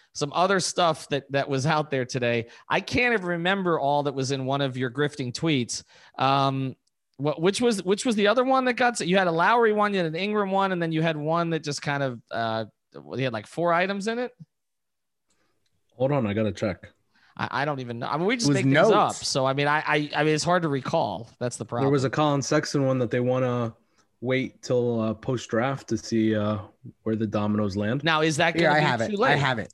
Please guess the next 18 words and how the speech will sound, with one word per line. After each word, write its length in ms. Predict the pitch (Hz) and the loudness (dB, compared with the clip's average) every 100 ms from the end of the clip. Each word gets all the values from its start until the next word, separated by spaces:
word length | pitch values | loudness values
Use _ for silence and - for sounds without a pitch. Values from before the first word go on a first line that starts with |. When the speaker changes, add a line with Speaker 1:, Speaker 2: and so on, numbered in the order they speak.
| _ | _
Speaker 3:
Let 140 | 127 143 | -2 2
me 100 | 151 | 4
read 200 | 143 127 | 2 2
it 80 | 110 | -2
to 100 | 113 | -4
you 60 | |
guys. 240 | 107 98 92 | -4 -4 -2
Heat 260 | - 165 | -2 0
Speaker 1:
Go 100 | 147 | 0
Speaker 3:
notes. 220 | 123 110 92 | -2 -2 -2
Speaker 1:
ahead. 40 | |
Speaker 3:
This 160 | 151 151 | -2 0
is, 220 | 135 - - - - | -2 -6 -18 -20 -6
this 180 | 143 135 | -4 -2
is 100 | 131 | -2
from 300 | - 131 113 - | -2 -2 -2 -2
Adam 400 | 123 139 143 139 - | 2 4 2 0 -2
N 460 | 123 123 123 123 | -2 0 2 0